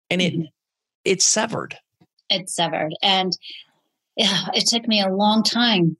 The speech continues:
Speaker 2: to figure this out. I would journal about it. I would talk to a therapist about it. I was saying, "What, what am I doing wrong?" And it wasn't until probably a year later that I was still <laughs> journaling about it. I mean, it just stayed <laughs> with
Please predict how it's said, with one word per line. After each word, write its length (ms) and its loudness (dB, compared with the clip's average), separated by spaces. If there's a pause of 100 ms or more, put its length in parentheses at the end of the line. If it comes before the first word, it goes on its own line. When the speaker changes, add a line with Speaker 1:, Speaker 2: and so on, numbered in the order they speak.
(140)
Speaker 2:
to 140 0
figure 260 2
this 200 2
out. 340 4
I 100 4
would 160 2
journal 460 6
about 420 4
it. 300 4
I 140 4
would 180 4
talk 240 0
to 100 -2
a 40 -8 (120)
therapist 500 2
about 260 2
it. 40 6
I 80 6
was 160 4
saying, 160 2
"What, 360 4
what 240 4
am 120 8
I 140 4
doing 340 4
wrong?" 400 0 (500)
And 180 2
it 180 2
wasn't 340 4
until 720 4 (280)
probably 640 2
a 40 4 (160)
year 380 6
later 640 2 (280)
that 260 2 (320)
I 80 4
was 240 4
still 400 2
<laughs> 100 2
journaling 760 4
about 240 0 (100)
it. 180 -12 (480)
I 100 2
mean, 120 0
it 140 0
just 380 2
stayed 460 2
<laughs> 180 2
with 300 2